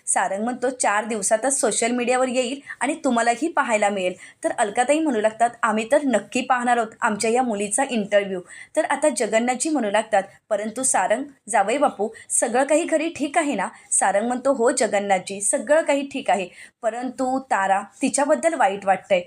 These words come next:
तर जगन्नाथजी म्हणू लागतात, "जावई बापू, काळजी करू नका, सगळं काही ठीक होईल, कारण हळूहळू आता सगळं काही बदलेल आणि हो, भविष्यात सगळं काही नीट होईल याची मला पूर्ण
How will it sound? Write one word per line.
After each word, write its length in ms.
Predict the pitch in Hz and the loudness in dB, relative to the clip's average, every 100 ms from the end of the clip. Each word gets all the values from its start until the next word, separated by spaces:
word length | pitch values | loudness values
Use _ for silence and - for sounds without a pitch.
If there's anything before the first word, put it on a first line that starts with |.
| - - - | -6 -6 -2
तर 80 | 330 | 0
जगन्नाथजी 500 | 254 226 269 294 320 | 0 0 0 0 0
म्हणू 220 | 311 240 | 0 0
लागतात, 320 | 208 208 196 196 | 0 0 0 2
"जावई 360 | 226 196 233 | 2 0 2
बापू, 280 | 262 - 190 185 | 0 0 -4 -2
काळजी 320 | 254 214 196 | 0 2 0
करू 260 | 311 240 196 | -2 -2 -2
नका, 240 | 185 196 180 - - | -4 -4 -6 -8 -4
सगळं 400 | 311 240 302 349 | -2 4 4 4
काही 240 | 339 349 339 | 2 0 -2
ठीक 220 | 247 - | -4 -2
होईल, 180 | 185 180 - - | -2 -2 -10 0
कारण 200 | 226 247 | 0 0
हळूहळू 460 | 208 240 285 190 190 - - | 0 2 4 2 -2 -10 -6
आता 340 | 220 220 202 247 _ | -4 -2 -2 -4 _
सगळं 400 | - 294 233 311 | -2 0 4 4
काही 240 | 311 262 269 | 4 0 0
बदलेल 380 | 202 175 180 170 - - | 0 0 -4 -8 -16 -4
आणि 200 | 285 311 | -2 -2
हो, 180 | - 196 - _ 233 | -2 -4 -4 _ -2
भविष्यात 480 | 240 247 - 226 | 0 0 0 0
सगळं 340 | 240 294 262 302 | 2 2 4 2
काही 200 | 320 320 | 2 2
नीट 300 | 240 226 - | 0 -2 -2
होईल 180 | 220 180 - - | -4 -4 -8 -4
याची 260 | 214 - | -2 0
मला 200 | 285 202 | 0 0
पूर्ण 380 | 240 294 233 233 | 0 0 0 0